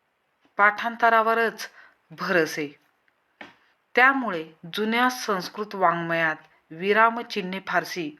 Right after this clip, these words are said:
आढळत नव्हती. फक्त वाक्य संपल्यावर दंड आढळतो. जुन्या मराठी ओवीबद्ध वाङ्मयातही त्याचप्रमाणे विरामचिन्हे आढळत नाहीत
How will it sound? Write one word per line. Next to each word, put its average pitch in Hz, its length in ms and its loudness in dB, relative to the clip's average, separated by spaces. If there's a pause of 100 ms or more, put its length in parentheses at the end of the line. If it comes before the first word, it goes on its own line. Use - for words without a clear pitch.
आढळत 175 380 2
नव्हती. 151 500 -8 (420)
फक्त 208 340 -4 (500)
वाक्य 185 460 -2
संपल्यावर 175 640 -2
दंड 175 320 0 (320)
आढळतो. 165 520 -2 (600)
जुन्या 226 400 2
मराठी 196 640 0
ओवीबद्ध 180 800 -4 (380)
वाङ्मयातही 202 1120 0 (420)
त्याचप्रमाणे 202 920 2
विरामचिन्हे 185 680 -2
आढळत 170 520 -2
नाहीत 170 320 -4